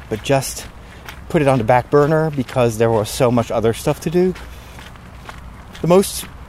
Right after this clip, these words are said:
important one is my own physical and spiritual health. Like many others, I've been gaining some weight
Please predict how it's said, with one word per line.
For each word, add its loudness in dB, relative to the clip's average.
important 2
one 6
is 2
my 4
own 6
physical 6
and 4
spiritual 4
health. 2
Like 2
many 4
others, 4
I've 2
been 4
gaining 4
some 2
weight 4